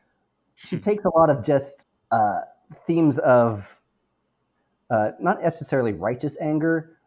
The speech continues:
Speaker 1: but, like, a messiness and a, Shirley as well as her other films have a lot of themes of, uh, women friendship and, uh, creativity. And she, like, really just gets to a more, uh, esoter-, she's tr-,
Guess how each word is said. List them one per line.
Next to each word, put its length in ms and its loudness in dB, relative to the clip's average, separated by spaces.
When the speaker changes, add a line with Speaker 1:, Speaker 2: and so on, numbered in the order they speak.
Speaker 1:
but, 180 0
like, 160 -2
a 60 -2
messiness 1120 -2
and 500 -4
a, 460 -4
Shirley 340 0
as 80 -2
well 180 -2
as 160 -2
her 120 -4
other 160 -2
films 240 -6
have 120 -2
a 60 -4
lot 160 -2
of 80 -6
themes 180 -6
of, 160 -4
uh, 280 -8
women 260 -2
friendship 500 -4
and, 280 -4
uh, 220 -4
creativity. 680 -2
And 120 0
she, 120 -2
like, 220 0
really 240 0
just 380 -6
gets 320 -4
to 220 -4
a 20 0
more, 420 -2
uh, 320 -4
esoter-, 480 -2
she's 180 -2
tr-, 120 -14